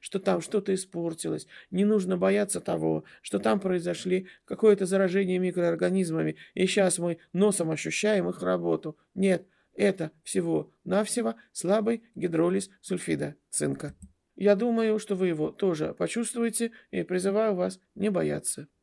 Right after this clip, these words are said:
Какой состав пигментов линейки Неон? Давайте пройдемся по каждому ингредиенту. Каждый исходный сухой пигмент, который мы купили в качестве сырья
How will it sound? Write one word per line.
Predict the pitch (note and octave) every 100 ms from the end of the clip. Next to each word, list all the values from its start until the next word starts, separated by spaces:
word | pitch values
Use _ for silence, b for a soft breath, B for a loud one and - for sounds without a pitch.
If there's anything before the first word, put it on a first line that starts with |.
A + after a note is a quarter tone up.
| -
Какой | A3 G#3 C#4+ D4+ D4 - - -
состав | A3 G3+ - B3 G3+ - - _ _ _ _
пигментов | F#3+ F3 A3 C#4 C#4 -
линейки | E3+ E3+ F#3+ F#3+ F#3+
Неон? | F#3 F3+ F3+ D#3
Давайте | D#3 G3 B3+ - G3 B _
пройдемся | F#3+ F3+ E3 A3 G#3 F3+ B _
по | F#3
каждому | G3+ G#3 F#3+ F3+
ингредиенту. | F3+ F3 F3 F3+ E3+ D3+ C#3+ - - - _ _ _ _
Каждый | - B3+ C4 A3 A#3+
исходный | G#3 B3 B3 A3+
сухой | G#3+ G#3+ A#3 A3
пигмент, | G#3+ G#3 A3+ B3 C4+ B -
который | F#3+ G3+ G3 F#3+
мы | G3
купили | G#3 G3 G3 F3
в |
качестве | G#3 F#3+ - F3
сырья | E3+ E3 E3+ G#3 C#4+